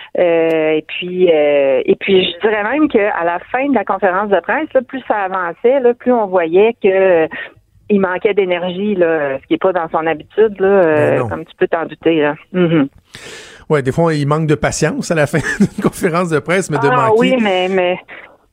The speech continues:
Speaker 2: de manquer
Speaker 1: mais là,
Speaker 2: d'énergie,
Speaker 1: c'était vraiment
Speaker 2: c'est
Speaker 1: plus, euh, oui, ça, c'était vraiment qu'on sentait qu'il manquait de gaz, en bon français. Puis en plus, c'était une grosse journée parce qu'il y avait le, la séance du conseil municipal qui suivait. Alors, euh, ça sera pas évident, hein, de, de réduire, euh, l'agenda. Là, on le voit cette semaine.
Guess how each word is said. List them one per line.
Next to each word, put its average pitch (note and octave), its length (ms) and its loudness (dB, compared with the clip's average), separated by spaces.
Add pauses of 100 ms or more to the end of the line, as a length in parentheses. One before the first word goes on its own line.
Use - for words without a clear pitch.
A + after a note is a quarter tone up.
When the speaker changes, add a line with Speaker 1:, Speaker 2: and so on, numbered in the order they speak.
Speaker 2:
de D3 120 -4
manquer D3 200 0
Speaker 1:
mais G#3 140 2
là, - 140 2
Speaker 2:
d'énergie, C#3+ 360 0
Speaker 1:
c'était G#3 160 2
vraiment A3 320 -4
Speaker 2:
c'est - 0 -
Speaker 1:
plus, A#3 480 0
euh, F#3 160 4
oui, F#3+ 280 2 (180)
ça, F#3 120 2
c'était F3 260 -2
vraiment G3 300 -4
qu'on F3+ 540 0
sentait F#3+ 400 0
qu'il G#3 80 -2
manquait F3 320 0
de E3+ 60 -14
gaz, E3+ 340 -2
en D#3 200 -2
bon E3 120 0
français. E3+ 460 -2
Puis A#3+ 100 -2
en F3 100 -4
plus, B3 180 0
c'était G#3+ 160 -2
une F#3+ 80 -2
grosse G#3 260 2
journée G#3+ 360 2
parce A3+ 200 -4
qu'il G3+ 100 2
y - 20 2
avait F#3+ 180 2
le, F#3 280 2
la E3+ 180 -4
séance F#3+ 280 -4
du - 80 -20
conseil F3+ 320 -6
municipal F#3+ 540 -4
qui F#3+ 140 -18 (100)
suivait. F3 360 0 (560)
Alors, E3 380 -2
euh, D#3+ 460 2
ça F3+ 100 0
sera A3+ 140 -2
pas D4+ 140 0
évident, A#3+ 280 -2
hein, G#3+ 160 -2
de, F3 360 2
de F3 80 -2
réduire, F#3 720 2
euh, E3+ 300 0
l'agenda. F3+ 680 -2
Là, A3+ 80 -2
on F#3+ 120 -2
le E3+ 60 -4
voit F#3+ 140 2
cette G3+ 180 -2
semaine. G#3 440 0